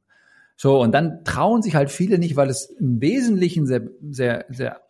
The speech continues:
komfortabel da oben ist, von diesem Berg wieder runterzukommen, schaffen sie sich auf einer unterbewussten Ebene eine Krise.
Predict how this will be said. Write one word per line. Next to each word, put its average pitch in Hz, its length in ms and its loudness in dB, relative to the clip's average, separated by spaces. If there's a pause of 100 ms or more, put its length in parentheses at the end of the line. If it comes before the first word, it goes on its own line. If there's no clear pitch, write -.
(160)
komfortabel 151 720 0
da 110 120 4
oben 110 260 2
ist, 170 380 -2 (920)
von 147 200 0
diesem 143 180 0
Berg 156 200 2
wieder 147 160 2
runterzukommen, 151 840 -2
schaffen 156 360 -4
sie 147 120 -2
sich 143 460 -6
auf - 100 -20
einer 107 240 -6 (320)
unterbewussten 143 640 -2
Ebene 127 360 -2
eine 120 200 0
Krise. 139 400 -4